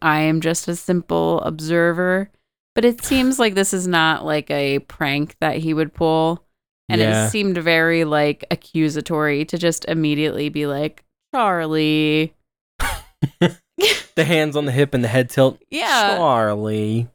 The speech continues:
Speaker 1: "Why'd you kill that rabbit, Charlie?"
Speaker 2: <laughs>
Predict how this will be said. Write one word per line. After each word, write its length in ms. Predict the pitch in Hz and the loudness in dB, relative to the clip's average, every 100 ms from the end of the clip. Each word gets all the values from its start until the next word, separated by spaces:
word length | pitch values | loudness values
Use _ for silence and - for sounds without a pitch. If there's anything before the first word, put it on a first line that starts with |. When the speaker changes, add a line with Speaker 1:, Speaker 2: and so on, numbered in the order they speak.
| _ _ _ _ _ _ _ _ _ _ _ _ | _ _ _ _ _ _ _ _ _ _ _ _
Speaker 1:
"Why'd 300 | 427 415 392 | -4 -2 -2
you 120 | 294 277 | -2 -4
kill 300 | - 302 254 | -2 -2 2
that 320 | 240 214 214 | 0 0 -2
rabbit, 480 | 214 208 170 160 - | 0 0 0 -4 -6
Charlie?" 1040 | - 190 156 151 151 151 151 151 151 156 - _ _ _ _ | -2 2 4 2 0 0 0 -2 -4 -6 -8 _ _ _ _
Speaker 2:
<laughs> 0 | _ | _